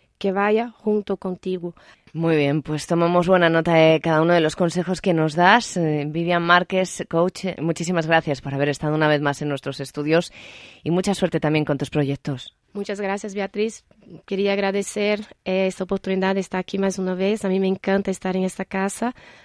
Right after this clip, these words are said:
Speaker 1: A mí me encanta poder pasar ese mensaje para las personas, porque es un mensaje de esperanza, es un mensaje de amor y es un mensaje que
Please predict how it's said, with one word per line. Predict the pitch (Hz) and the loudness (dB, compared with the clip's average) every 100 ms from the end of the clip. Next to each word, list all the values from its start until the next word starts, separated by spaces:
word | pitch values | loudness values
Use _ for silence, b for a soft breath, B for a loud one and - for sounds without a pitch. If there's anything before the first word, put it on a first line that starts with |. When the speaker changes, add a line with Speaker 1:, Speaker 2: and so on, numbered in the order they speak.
| B | B
Speaker 1:
A | 196 | 0
mí | 190 | 4
me | 190 | 4
encanta | 185 - 190 196 196 196 190 190 - B B | 2 2 0 0 0 2 2 0 -6 B B
poder | - 196 190 | -2 2 4
pasar | 196 196 - 196 | 2 -2 0 0
ese | 202 - | 0 0
mensaje | 190 185 - 190 196 | 0 0 0 0 0
para | 190 185 | 0 0
las | 185 - | -2 -4
personas, | 185 - 208 208 214 247 - b b b - | -8 -2 2 4 2 0 -6 b b b 0
porque | 190 185 - | 2 2 2
es | 190 190 | 0 2
un | |
mensaje | 196 190 190 185 196 | 2 2 -2 0 0
de | |
esperanza, | 190 - 190 202 220 - 226 247 | 0 0 0 2 2 0 -2 0
es | 196 185 | -2 -2
un | 190 | 0
mensaje | 190 185 196 185 - 190 190 B B | 0 -2 -2 -2 0 0 0 B B
de | - 180 | -2 2
amor | 175 190 214 226 247 B B B | 4 6 6 6 2 B B B
y | 185 | 0
es | 190 | 2
un | |
mensaje | 190 190 202 196 220 226 _ | 2 0 -2 -2 -2 -2 _
que | - 190 | 0 0